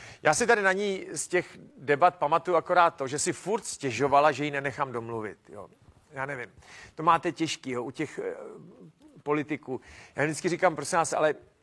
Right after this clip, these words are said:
vy nemůžete mluvit, jak dlouho chcete, jo, tak musíte mít nějakou sebekontrolu. Tak když jste tady čtyři, tak musíte mluvit čtyři." No tak když si vemete slovo a začnete žvanit o něčem, tak já vám v určitý chvíli to musím, to slovo jako vzít, že jo.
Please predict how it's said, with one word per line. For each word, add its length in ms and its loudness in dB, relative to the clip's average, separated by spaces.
vy 120 -6
nemůžete 520 -2
mluvit, 520 -2
jak 180 -4
dlouho 300 -2
chcete, 560 -4
jo, 100 -6
tak 160 -8
musíte 340 -4
mít 220 -6
nějakou 420 4
sebekontrolu. 1000 2
Tak 140 -2
když 100 -6
jste 140 0
tady 220 2
čtyři, 460 4
tak 180 -2
musíte 320 -4
mluvit 260 -2
čtyři." 340 4
No 100 -2
tak 160 0
když 380 0
si 180 2
vemete 380 4
slovo 300 4
a 60 8
začnete 460 0
žvanit 760 0
o 100 -4
něčem, 400 -4
tak 140 -4
já 100 8
vám 280 4
v 100 -14
určitý 440 -6
chvíli 380 0
to 120 -2
musím, 400 -6
to 120 -4
slovo 340 2
jako 320 4
vzít, 600 -6
že 100 -8
jo. 100 -6